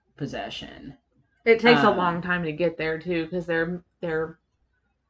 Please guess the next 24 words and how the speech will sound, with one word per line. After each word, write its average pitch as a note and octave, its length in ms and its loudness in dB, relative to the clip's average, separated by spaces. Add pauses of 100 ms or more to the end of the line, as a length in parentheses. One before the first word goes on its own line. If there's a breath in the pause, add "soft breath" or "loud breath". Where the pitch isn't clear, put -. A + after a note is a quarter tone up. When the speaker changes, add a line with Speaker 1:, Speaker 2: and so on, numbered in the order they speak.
(580 loud breath)
Speaker 1:
Well, C#4+ 120 8
and C4+ 80 4
you D4+ 100 6
also E4+ 280 6
have B3 220 2
different A3+ 360 2
possessions, G3 760 -4
too. C#4+ 360 0
Speaker 2:
Right. F3+ 440 6
Mm-hmm. G3 140 -6
Speaker 1:
Because G#3+ 320 2
there B3+ 160 6
can B3+ 220 -2
be D3+ 240 -2
people C#4+ 480 4
that C4 100 4
are B3+ 140 2
possessed, B3 600 -2 (280 soft breath)
there A3 180 6
can G#3 180 -2
be C#3 300 -6
objects B3 680 6
that C4 100 2
are B3 240 4